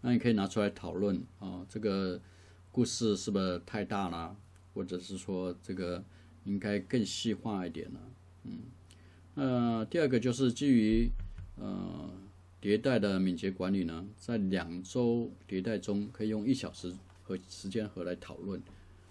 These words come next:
当然我们刚才讲了，这个也是没有说是有共识的。那你来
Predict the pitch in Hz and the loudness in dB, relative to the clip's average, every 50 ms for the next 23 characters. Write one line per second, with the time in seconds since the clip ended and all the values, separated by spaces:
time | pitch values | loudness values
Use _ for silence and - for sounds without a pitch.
0 | - - - - - 117 120 123 123 113 98 104 113 123 127 123 - - 90 80 | -20 -20 -18 -8 -4 0 2 4 4 4 4 2 4 4 2 2 2 0 -2 -4
1 | 80 78 - - - 123 113 98 90 85 - 113 104 98 101 101 92 87 80 90 | -4 -6 -6 -2 0 0 2 2 0 0 0 0 2 2 2 2 0 0 -2 -4
2 | - - - 98 95 90 - - 95 76 80 - 107 101 95 92 - - - 92 | -6 -6 -4 -4 -4 -2 -2 -2 -2 -2 -2 -2 0 0 0 0 -2 -6 -6 -6
3 | 78 73 - - - - - - - - - - - - 120 120 107 98 95 92 | -6 -8 -12 -16 -20 -20 -20 -20 -20 -20 -20 -14 -6 -2 2 4 4 4 4 4
4 | 95 98 98 101 104 110 117 | 2 2 2 2 2 2 0